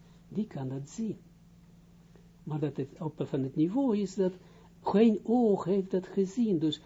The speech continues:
ook, oog betekent ook de, o-, het oog van, van Adam. Adam, Adam heeft het niet, niet ontvangen.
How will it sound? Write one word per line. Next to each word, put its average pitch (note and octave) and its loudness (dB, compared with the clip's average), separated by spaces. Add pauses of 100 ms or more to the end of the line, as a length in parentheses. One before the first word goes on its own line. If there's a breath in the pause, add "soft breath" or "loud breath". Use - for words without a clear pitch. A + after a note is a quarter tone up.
(160 loud breath)
ook, G#3 4 (420 soft breath)
oog A#3 6
betekent G3 0
ook G3+ 2
de, G3 2
o-, G3+ 2
het F#3+ 0
oog G#3+ 6
van, G#3+ 0 (440 loud breath)
van F#3+ 0
Adam. G3+ 2 (520)
Adam, G3+ 2
Adam G3 2
heeft D#3+ 0
het E3+ 0
niet, G3+ -2
niet G#3+ 0
ontvangen. G#3 -2